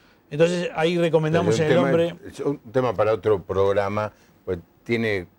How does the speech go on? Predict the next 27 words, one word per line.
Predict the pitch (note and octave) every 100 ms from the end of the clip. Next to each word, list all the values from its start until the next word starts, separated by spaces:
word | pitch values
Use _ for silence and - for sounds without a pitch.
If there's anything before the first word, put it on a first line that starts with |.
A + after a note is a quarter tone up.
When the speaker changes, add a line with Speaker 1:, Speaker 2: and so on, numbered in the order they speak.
| _ F#2
Speaker 2:
ribetes | G2 A2 G2 F#2+ - _
éticos | A#2 F2+ F2+ D#2+ D#2 D2+ -
esto, | D2 - D2
¿no | D2
es | -
cierto? | F2+ A#2+
Speaker 1:
Exacto, | F3+ C#3 G#2 G#2 _ _ _
exacto. | - - F#2+
Speaker 2:
Eh, | F2+ F2 E2 D#2 D#2 D2 D2 _ _ _ _ _ _ -
pero, | G#2+ A2 G2 G#2 -
¿sabe | - A#2
qué | A2+
me | A2
hace | G#2 -
acordar? | F#2+ G#2+ A#2+ B2
Que | - F#2
vino | F#2+ A2+ G#2
hace | F2+ -
un | F#2
tiempo | G2 G#2+ - F2+
un | F2
señor, | - G2 A2+ A2 G#2 G#2+ _ _ _
un | D#3+
hom-, | F#3
un | F#2+ G2 A2+
muchacho | G2+ A#2 A#2+
joven, | A2+ A#2 F#2+ G#2+